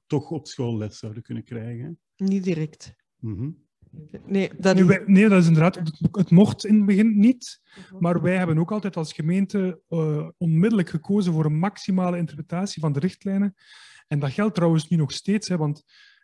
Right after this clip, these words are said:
Speaker 3: je hebt ook discussies over bu-, buitenschoolse opvang, hè, dus de, eh, naschoolse opvang, in hoeverre mag je die? Want dan meng je eigenlijk verschillende groepen van verschillende scholen dikwijls.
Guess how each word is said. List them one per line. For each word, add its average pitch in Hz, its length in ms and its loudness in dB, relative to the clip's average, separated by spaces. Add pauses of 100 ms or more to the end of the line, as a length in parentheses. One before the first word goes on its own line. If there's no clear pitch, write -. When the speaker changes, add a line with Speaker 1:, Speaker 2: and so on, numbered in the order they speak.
(120)
Speaker 3:
je 151 60 -6
hebt - 180 -6
ook 143 160 -4
discussies 147 480 0
over 127 220 0 (220)
bu-, - 280 -12
buitenschoolse 160 640 4
opvang, 175 400 2
hè, 180 120 6
dus 139 160 2
de, 143 260 -4
eh, 147 540 0 (280)
naschoolse 151 600 2
opvang, 180 440 0
in 165 60 0
hoeverre 147 320 2
mag 170 160 -2
je 185 160 -4
die? 156 200 -2
Want 151 180 -4
dan 135 220 -6
meng 143 200 -2
je 156 80 0
eigenlijk 151 320 -6
verschillende 160 420 -2
groepen 156 260 -2
van 147 120 0
verschillende 160 420 -4
scholen 190 380 -6
dikwijls. 202 520 -6